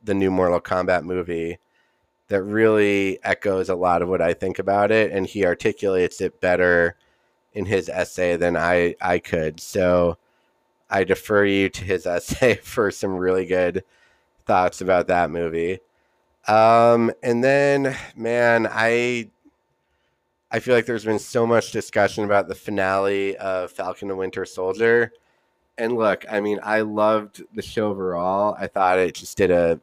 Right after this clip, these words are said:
amazing job. And look, at the end of the day, it was, it was a great show. I think some things probably went wrong on the production side due to covid or whatever. And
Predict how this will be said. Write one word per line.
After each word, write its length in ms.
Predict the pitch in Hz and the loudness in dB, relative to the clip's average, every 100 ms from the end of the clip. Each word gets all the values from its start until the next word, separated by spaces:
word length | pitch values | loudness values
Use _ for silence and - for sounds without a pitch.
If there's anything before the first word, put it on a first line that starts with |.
| _ | _
amazing 760 | 107 107 113 113 110 98 104 95 | -4 -2 2 2 2 2 0 2
job. 540 | 98 92 92 92 92 92 - - _ _ _ _ | 2 4 4 4 2 -4 -16 -20 _ _ _ _
And 280 | 110 98 104 | -2 0 2
look, 200 | 104 - | 0 0
at 60 | 98 | -4
the 140 | 98 | -2
end 140 | 107 113 | 0 0
of 80 | |
the 80 | 107 | 0
day, 640 | 95 92 90 95 98 101 | -2 2 4 4 4 2
it 140 | 80 90 | 0 -4
was, 520 | 92 90 90 87 - | -2 -4 -8 -16 -16
it 60 | - | -10
was 140 | 101 | -8
a 60 | 92 | -8
great 380 | - 104 95 - | 0 4 4 2
show. 460 | - 90 92 107 - _ _ _ _ _ _ _ _ _ _ _ | -2 2 4 2 0 _ _ _ _ _ _ _ _ _ _ _
I 100 | 113 | -4
think 280 | 107 160 151 | -2 0 0
some 260 | 131 - 113 | -2 -6 -4
things 280 | 120 107 98 | -2 -4 -4
probably 460 | - 98 92 104 | -10 -10 -4 -2
went 220 | 98 95 | 0 -2
wrong 360 | 87 90 90 90 | 0 2 4 4
on 80 | 90 | 4
the 80 | 87 | 2
production 500 | - 85 85 - 87 | 2 2 2 0 -6
side 480 | - 87 85 85 | -2 0 0 -2
due 120 | 82 87 | -6 -10
to 100 | 80 | -10
covid 640 | - 92 90 87 90 87 | -2 0 2 2 2 2
or 160 | 85 80 | 2 2
whatever. 540 | 80 90 87 90 87 | 2 2 2 2 2
And 300 | 87 85 85 | 2 0 -4